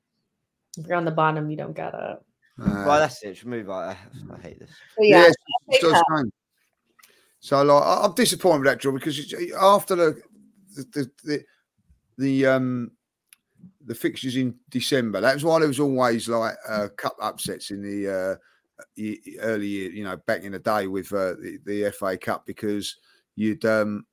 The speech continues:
Speaker 2: you'd have the really, like, difficult Christmas period, and then you go, you'd have those games where you'd have to go again, like, you know, and, uh, you just want a nice, nice little easy to tie just to see you into the, the, uh, Christmas break.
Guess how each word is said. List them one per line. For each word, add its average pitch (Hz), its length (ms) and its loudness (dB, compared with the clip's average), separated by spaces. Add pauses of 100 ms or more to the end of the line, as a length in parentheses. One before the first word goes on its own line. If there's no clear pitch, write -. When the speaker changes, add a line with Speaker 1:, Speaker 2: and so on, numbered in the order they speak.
(300)
Speaker 2:
you'd 117 120 -6
have 110 140 0
the 110 120 -2
really, 120 280 2
like, 107 300 2 (320)
difficult 107 440 -6
Christmas 107 380 -6
period, 95 480 -4
and 101 120 -6
then 104 140 -6
you 101 140 -2
go, 104 180 0
you'd 98 220 -4
have 107 160 -2
those 98 380 -6 (600)
games 101 320 -4
where 101 120 -6
you'd 101 120 -6
have 104 160 -6
to - 80 -14
go 98 220 -2
again, 101 320 -2
like, 85 240 -10
you 85 60 -14
know, 92 240 -6
and, 95 140 -10
uh, - 60 -18 (320)
you 131 280 -10
just - 280 -4
want 151 160 2
a 131 60 4
nice, 143 400 2 (220)
nice 147 420 -4
little 127 240 0
easy 113 240 0
to 113 160 -10
tie 107 300 -2
just 143 240 -4
to 151 60 -8
see 151 220 0
you 147 160 2
into 131 420 0 (440)
the, 117 140 -4 (220)
the, 123 280 0
uh, 110 640 2
Christmas 113 420 -6
break. 95 440 -4